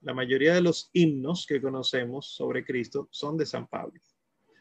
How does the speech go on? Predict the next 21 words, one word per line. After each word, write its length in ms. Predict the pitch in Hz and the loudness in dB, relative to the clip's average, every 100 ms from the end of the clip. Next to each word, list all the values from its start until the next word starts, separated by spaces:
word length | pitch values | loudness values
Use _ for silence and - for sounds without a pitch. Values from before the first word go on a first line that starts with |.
| _ | _
Cristo, 380 | - 170 175 165 | 4 6 6 2
a 60 | 156 | 0
pesar 300 | 139 156 170 | 2 4 4
de 80 | |
su 120 | 156 156 | 4 4
condición 480 | 156 143 160 156 | 4 4 2 4
divina, 360 | 151 143 165 156 | 4 6 6 4
no 100 | 147 | 2
hizo 160 | 151 160 | 2 4
hablar 180 | 156 | 4
de 160 | 156 156 | 6 4
ca-, 140 | 156 | 2
de 160 | 156 143 | 0 -2
su 120 | 147 | 0
categoría 500 | 143 139 143 139 160 | -2 2 2 4 4
de 60 | 170 | 6
Dios. 320 | 135 113 - _ _ | 2 0 -10 _ _
Eso 160 | - 135 | -10 -6
es 60 | |
Filipenses. 720 | 139 123 110 110 95 - - _ - - - _ - | -4 -6 -4 -6 -6 -14 -16 _ -20 -20 -20 _ 4
Eh, 460 | 143 131 123 117 | 6 6 4 0